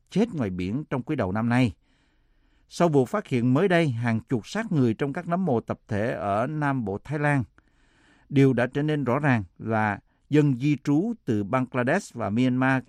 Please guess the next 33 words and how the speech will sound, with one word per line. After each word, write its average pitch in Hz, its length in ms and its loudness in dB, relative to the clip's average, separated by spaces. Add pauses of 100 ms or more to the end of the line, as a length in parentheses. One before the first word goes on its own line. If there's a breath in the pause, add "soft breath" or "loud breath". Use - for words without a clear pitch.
cũng 123 260 -6
bỏ 104 180 0
mình 131 260 -2
trên 120 200 -4
đất 165 160 -6
liền. 123 220 2 (500 soft breath)
Ông 131 240 2
Mohamed 131 560 2 (160)
Sadiduzaman, 123 1160 0 (520 soft breath)
một 139 220 2
cựu 135 160 2
thành 127 220 2
viên 156 300 0
của 147 160 -4
Đảng 131 240 -2
Dân 156 160 -2
tộc 113 200 -2
Bangladesh, 131 760 -2
nói 123 480 -2
sự - 240 -6
vô 123 240 2
vọng 101 440 -2
của 104 180 2
những 120 260 2
người 110 140 4
đi 110 120 0
tìm 98 240 -2
việc 92 200 -6
làm 92 260 -2
ở 95 60 -2
nước 123 220 -2
ngoài 95 240 2
đã 87 200 -4